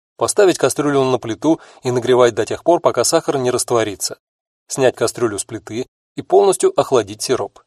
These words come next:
Добавить в охлажденный сироп мяту и кинзу.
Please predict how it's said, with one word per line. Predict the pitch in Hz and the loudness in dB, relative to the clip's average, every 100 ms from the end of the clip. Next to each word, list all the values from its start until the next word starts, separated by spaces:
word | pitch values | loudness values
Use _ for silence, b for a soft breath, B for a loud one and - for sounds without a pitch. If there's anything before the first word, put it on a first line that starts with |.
| _ _ _ - | _ _ _ -6
Добавить | 117 123 120 - | 0 4 4 2
в | |
охлажденный | 113 123 110 123 113 | 0 0 2 2 0
сироп | - 139 127 | 2 2 2
мяту | 123 127 170 170 | 0 2 4 2
и | - 147 | -2 -4
кинзу. | 135 123 113 104 | -4 -2 -2 -4